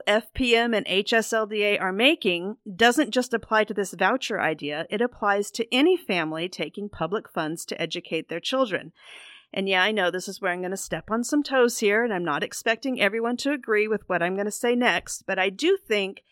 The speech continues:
that every Christian in the charter school system needs to at least know and wrestle with the ethical issues. How you resolve that is your business, but I'm often surprised in my new family meetings how much incorrect information is flowing out there surrounding charter schools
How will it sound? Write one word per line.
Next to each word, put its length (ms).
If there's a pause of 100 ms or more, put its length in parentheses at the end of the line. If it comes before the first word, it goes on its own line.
(420)
that 160
every 260
Christian 640
in 200
the 80
charter 420
school 300
system 580
needs 280
to 180
at 160
least 320
know 720 (500)
and 220
wrestle 440
with 280
the 160
ethical 500
issues. 580 (340)
How 160
you 120
resolve 440
that 220
is 200
your 120
business, 640 (500)
but 120
I'm 180
often 360
surprised 520
in 80
my 100
new 180
family 380
meetings 480 (160)
how 140
much 320
incorrect 600
information 640
is 100
flowing 460
out 220
there 160
surrounding 560
charter 320
schools 480